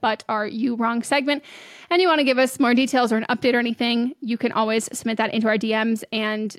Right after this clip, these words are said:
as you're voting, regardless if you're in this episode or not, if you have thoughts and feelings, please share them and we will read them on the Fisting Friday episode.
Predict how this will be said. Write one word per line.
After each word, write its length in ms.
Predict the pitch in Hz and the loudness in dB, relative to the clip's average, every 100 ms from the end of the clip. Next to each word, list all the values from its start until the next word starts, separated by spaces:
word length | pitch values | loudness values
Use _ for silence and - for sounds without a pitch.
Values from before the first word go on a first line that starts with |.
| _ - - | _ -12 -2
as 220 | 220 214 | 0 2
you're 120 | 226 | 2
voting, 540 | 202 220 214 233 269 247 | 2 2 2 2 2 2
regardless 380 | 208 214 220 214 | 2 2 2 0
if 60 | |
you're 100 | 220 - | -4 -2
in 300 | 208 220 214 | 0 0 0
this 140 | 220 | 0
episode 360 | 220 220 226 185 | -2 0 0 2
or 120 | 208 | 2
not, 320 | 208 220 226 | 0 0 -2
if 100 | 226 | -2
you 60 | 208 | -4
have 60 | |
thoughts 280 | - 196 - | 0 -2 -2
and 140 | - 208 | -4 -2
feelings, 400 | 240 247 247 247 - | 0 2 0 -2 -4
please 240 | 202 214 | -8 -4
share 200 | - 262 | 0 2
them 180 | 247 262 | 2 0
and 80 | 214 | -2
we 100 | 202 | -2
will 100 | 202 | -2
read 220 | 202 196 | -2 -2
them 300 | 202 208 202 - | -2 -2 -4 -2
on 340 | 202 190 202 | 0 0 -2
the 140 | 208 | -4
Fisting 260 | 202 208 202 | -6 -6 -4
Friday 180 | 202 196 | -4 -4
episode. 420 | - - 120 - | -8 -8 -8 -8